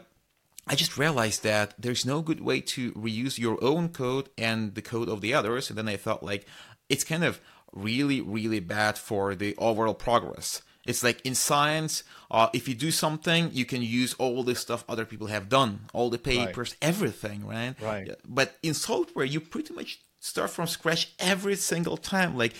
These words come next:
Speaker 1: you know,
Speaker 2: Mm.
Speaker 1: thousand teams in the world right now sit down and write Uber code, like, another, like, you know, thousand versions of the same thing, right?
Speaker 2: Right.
Speaker 1: Airbnb, Uber, and all those things. And I felt like,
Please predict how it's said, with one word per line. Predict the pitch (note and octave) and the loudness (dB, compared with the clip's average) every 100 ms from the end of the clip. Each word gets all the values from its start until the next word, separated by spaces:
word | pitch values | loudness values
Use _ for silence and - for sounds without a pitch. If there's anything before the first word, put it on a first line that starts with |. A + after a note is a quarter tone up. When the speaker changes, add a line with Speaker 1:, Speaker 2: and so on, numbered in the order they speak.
| - - | -16 -2
Speaker 1:
you | |
know, | E3 | 0
Speaker 2:
Mm. | - - | 2 2
Speaker 1:
thousand | E3 F3 F#3+ F#3 E3 - | 2 2 2 0 -2 -2
teams | D#3+ D#3 C#3+ | -2 0 0
in | C#3 | -2
the | B2+ | 0
world | A2 A2 G#2 F2 | 2 4 2 2
right | B2 C3 - | 4 4 0
now | A2+ A2+ | -2 -2
sit | - - C#3 C#3 | -2 0 -2 -2
down | A#2 A#2 A#2+ A#2+ | 2 4 4 2
and | B2 G#2 | 0 2
write | A2 A2+ - _ _ | 4 4 0 _ _
Uber | E3+ C3 A#2 D#2+ - | 2 6 4 2 -4
code, | - G#2 G2 - _ _ _ | -4 -4 -4 -10 _ _ _
like, | - G#2+ - _ _ - | -6 -6 -6 _ _ -2
another, | D3 C#3+ D3+ C#3 A2 - | 2 6 6 6 4 2
like, | F#2 | -4
you | A2 | 0
know, | B2+ G#2+ | 0 0
thousand | - B2 C#3 B2 - | -2 -4 -4 -4 -6
versions | G#2+ A2+ C3+ D3 C#3 A#2+ | -10 2 6 6 4 -4
of | A2 | -4
the | G#2+ | -4
same | - A2 A2+ | -4 -4 -4
thing, | A3 F#3+ F#2 | 0 0 0
right? | F2 B2 A#2+ | 2 2 2
Speaker 2:
Right. | - | 2
Speaker 1:
Airbnb, | C#3+ G#2+ C3 B2+ B2+ D2 | 4 6 2 2 0 2
Uber, | C#3 B2+ A2 | 0 2 0
and | G2 | 0
all | G#2 C#3 | 0 4
those | A#2+ | 4
things. | - F#3+ A2+ - - - - - - | 2 -2 -2 -6 -16 -18 -18 -12 0
And | |
I | C#3 | 2
felt | C3+ D#3+ - | 6 4 8
like, | D3+ D3 | 6 4